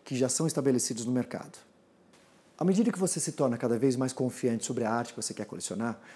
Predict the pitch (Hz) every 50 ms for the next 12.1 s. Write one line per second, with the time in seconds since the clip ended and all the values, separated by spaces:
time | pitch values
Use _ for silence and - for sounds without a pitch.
0 | - - _ - - 175 160 165 156 - 160 147 - - 175 170 147 143 135 143
1 | 147 147 - - - 131 113 - 123 113 117 113 123 127 127 120 - 135 131 120
2 | 127 131 123 120 120 120 120 117 113 110 107 104 107 104 95 104 101 - - -
3 | - - - - - _ _ _ _ _ _ _ - - - - - - - -
4 | 160 202 - 196 - 190 - 156 131 110 104 101 104 165 175 170 - 139 117 -
5 | 117 104 110 113 - - - 131 123 120 - - 117 - - 113 - - 160 156
6 | - 147 120 120 123 135 135 - - - - - 147 - 165 147 131 135 135 120
7 | 127 123 123 120 127 120 117 - 107 110 120 113 - - 101 90 - - - -
8 | _ _ _ _ _ _ - _ _ _ _ - 151 - - 226 233 214 190 180
9 | - 170 151 - - 135 127 - 131 123 113 - - 117 117 123 123 113 - 101
10 | 101 - - - - 208 214 180 175 - - 147 131 127 127 123 113 - - 127
11 | 123 - - - 104 - 117 113 101 - 123 117 117 113 104 - - 117 107 -
12 | - 104